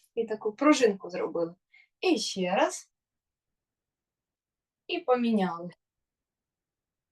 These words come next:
Добре, тепер назад нахилилися. І вперед з рівними ніжками тягнемося ручками до підлоги. Знову назад, вперед.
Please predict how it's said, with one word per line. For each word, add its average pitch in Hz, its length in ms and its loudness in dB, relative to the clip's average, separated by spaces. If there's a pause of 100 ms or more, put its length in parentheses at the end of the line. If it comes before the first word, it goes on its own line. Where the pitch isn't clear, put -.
Добре, 180 400 0
тепер 220 400 2
назад 196 880 2
нахилилися. 302 880 -2 (840)
І 302 160 6
вперед 262 460 4
з - 20 0
рівними 247 440 4
ніжками 254 500 2
тягнемося 240 680 4
ручками 208 460 -4
до 220 180 4
підлоги. 175 800 -8 (1300)
Знову 220 340 0
назад, 233 600 4 (600)
вперед. 208 800 0